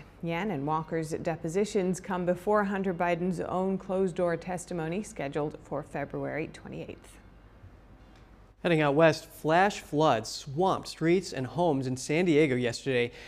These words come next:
Speaker 2: after more than a month's worth of rain fell in just a few hours. The National Weather Service said Monday it was the wettest January day on record in San Diego.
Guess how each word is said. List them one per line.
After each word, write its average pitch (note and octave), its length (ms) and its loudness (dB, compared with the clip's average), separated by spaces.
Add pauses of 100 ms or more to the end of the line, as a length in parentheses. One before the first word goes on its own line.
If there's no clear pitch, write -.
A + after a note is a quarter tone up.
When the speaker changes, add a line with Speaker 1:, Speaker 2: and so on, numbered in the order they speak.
(180)
Speaker 2:
after F#3+ 300 6
more G3 320 8
than E3 160 4
a B2 80 4
month's D3 560 0
worth D#3 260 2
of C3 200 2
rain B2+ 440 2
fell C#3+ 440 2
in B2+ 180 -4
just C#3+ 220 -4
a A#2+ 40 -6
few D#3 400 2
hours. A2 380 -2 (480)
The D#3 80 6
National F#3 360 4
Weather E3 240 6
Service E3 360 0
said D#3 180 0
Monday D#3+ 500 2
it F3+ 80 2
was F#3 180 0
the D3 120 2
wettest E3 640 0
January F3+ 640 2
day D3+ 300 2
on D3+ 380 -4
record D#3+ 380 -2
in A2 120 -8
San A2+ 240 -10
Diego. A2 420 -8